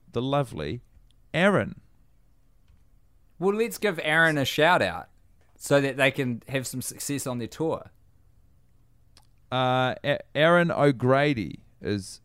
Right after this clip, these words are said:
Speaker 1: his name. Uh, I don't
Speaker 2: Oh,
Speaker 1: know.
Speaker 2: Grady,
Speaker 1: I,
Speaker 2: I'm gonna
Speaker 1: I
Speaker 2: Google
Speaker 1: don't
Speaker 2: it.
Speaker 1: Okay, that's great. Uh, and while you're
Speaker 2: Um,
Speaker 1: Googling that, I might actually give out a, a movie recommendation to, um, Aaron, handpicked for you.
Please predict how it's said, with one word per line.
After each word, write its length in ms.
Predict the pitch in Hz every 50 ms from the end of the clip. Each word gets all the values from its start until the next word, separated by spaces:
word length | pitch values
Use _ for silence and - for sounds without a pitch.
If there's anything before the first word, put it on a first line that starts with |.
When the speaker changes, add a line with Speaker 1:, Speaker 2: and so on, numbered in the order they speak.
| _ - - - -
Speaker 1:
his 220 | - 110 104 95 101
name. 380 | 110 110 120 151 196 247 226 _ - - _ _ _ - _ - - _ - - -
Uh, 40 | -
I 200 | 110 110 110 113
don't 200 | 117 131 127 107
Speaker 2:
Oh, 100 | 117 117 110
Speaker 1:
know. 100 | 107 104
Speaker 2:
Grady, 380 | - 117 107 113 110 101 101 95
Speaker 1:
I, 20 |
Speaker 2:
I'm 100 | 95 104
gonna 140 | 104 104 101
Speaker 1:
I 20 |
Speaker 2:
Google 240 | 90 - 104 101 110
Speaker 1:
don't 180 | 120 127 117 87
Speaker 2:
it. 120 | 80 - - - _ - - - _ _ _ _ _ _ - _ _ _ _ _ _ _ _ _ _ _ _ _
Speaker 1:
Okay, 320 | 98 113 110 110 101 104 147
that's 180 | 143 127 -
great. 260 | - - 131 139 - - _ _ _ _ _ _ _
Uh, 80 | - - 123
and 100 | 131 147
while 160 | 165 190 196
you're 100 | 175 143
Speaker 2:
Um, 40 | 104
Speaker 1:
Googling 340 | 90 147 160 165 156 147 117
that, 180 | 101 98 - -
I 80 | 143 160
might 160 | 165 151 135
actually 260 | 123 117 - - 123
give 160 | 101 127 117
out 160 | 113 113 110
a, 240 | 104 101 98 98 90 - -
a 100 | 92 110
movie 360 | 110 113 135 151 160 151 135
recommendation 800 | 113 113 113 - 120 110 110 101 98 117 139 139 - - 110 104
to, 300 | 87 - 98 73 65 - - _ _ _ _ _ _ _ _ _ _ _ _ _ _
um, 440 | - 95 98 92 85 82 82 71 87 104 - _ _ _ _ _ - _ _ _ _ _
Aaron, 380 | 87 92 90 92 98 120 147 - _ -
handpicked 440 | 110 117 110 107 98 117 98 - -
for 240 | - - 110 107
you. 200 | 104 104 131 180